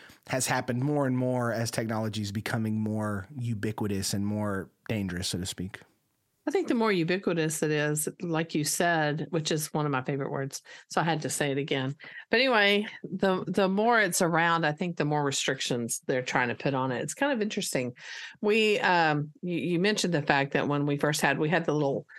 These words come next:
Speaker 2: small Apple Square. That was the, the first one, and we tried to do grade book. It didn't work out, so we all had to go back to our handwritten grade books. But, um, but anyway, uh, on that,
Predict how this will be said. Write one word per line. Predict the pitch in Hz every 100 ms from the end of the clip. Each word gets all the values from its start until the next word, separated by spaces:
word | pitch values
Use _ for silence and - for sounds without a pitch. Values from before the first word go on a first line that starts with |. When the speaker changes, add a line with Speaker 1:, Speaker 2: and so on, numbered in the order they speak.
| -
Speaker 2:
small | - - 165 165 -
Apple | 175 160 170
Square. | - _ 156 156 156 165 -
That | - 143
was | 151 156 -
the, | 139 143 160 -
the | 147
first | 139 147 143 -
one, | 147 147
and | 143
we | 135
tried | 135 156
to | 156
do | 151
grade | 139 135 143
book. | 151 147 143 -
It | 135
didn't | 151 170 151
work | 139 139
out, | 131 135
so | -
we | 147
all | 139
had | 143
to | 151
go |
back | 135 - 139
to |
our | 135
handwritten | 147 139 135 - 139
grade | 131 135
books. | 143 - - _ - - - - _
But, | 220 202 190 -
um, | 185 180 165 151 151 - _ - _ _ _ _ _ _ -
but | 240
anyway, | 220 302 370 262 190 180 180 202
uh, | 190 180 165 -
on | 185 262
that, | 214 156 147 - -